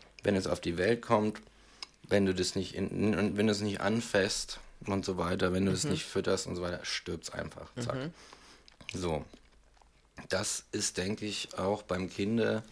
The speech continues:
Speaker 1: äh, merkt man, dass irgendwie so alle Pfeile auf sich selbst gerichtet sind und dass es halt
Speaker 2: Genau.
Speaker 1: im Grunde sein eigen-, nur noch sein eigenes Überleben,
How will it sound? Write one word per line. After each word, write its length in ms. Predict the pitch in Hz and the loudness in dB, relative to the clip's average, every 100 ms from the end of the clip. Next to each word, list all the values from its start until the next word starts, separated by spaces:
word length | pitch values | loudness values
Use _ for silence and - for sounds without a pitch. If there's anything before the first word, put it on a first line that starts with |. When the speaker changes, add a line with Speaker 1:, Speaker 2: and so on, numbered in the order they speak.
| - - - - - - - | -20 -18 -20 -20 -18 -12 -4
Speaker 1:
äh, 120 | 80 | 0
merkt 380 | 98 95 107 - | 2 2 2 2
man, 220 | 110 107 | 4 6
dass 380 | 98 101 - - | 6 4 2 -2
irgendwie 240 | - 98 95 | -2 -2 -2
so 140 | 90 | -4
alle 240 | - 92 95 | -2 -2 -2
Pfeile 480 | - 98 87 101 90 | -2 -4 -2 -2 -4
auf 160 | 90 | -6
sich 180 | - - | -4 -2
selbst 340 | 90 95 - - | 0 2 0 -2
gerichtet 420 | 82 80 - - | -4 -4 -6 -6
sind 280 | - 80 78 | -2 -2 -2
und 80 | |
dass 180 | 80 - | -2 0
es 120 | 165 | 0
halt 140 | 160 - | 2 2
Speaker 2:
Genau. 100 | 87 | 2
Speaker 1:
im 60 | 90 | 2
Grunde 280 | 90 95 | 2 4
sein 260 | 90 87 90 | 4 4 2
eigen-, 460 | 87 90 98 95 - | 2 2 2 0 0
nur 160 | 98 98 | 2 4
noch 120 | 101 | 4
sein 200 | 92 90 | 4 4
eigenes 440 | 85 87 95 90 - | 4 4 4 0 2
Überleben, 520 | 85 82 87 85 | 2 4 2 0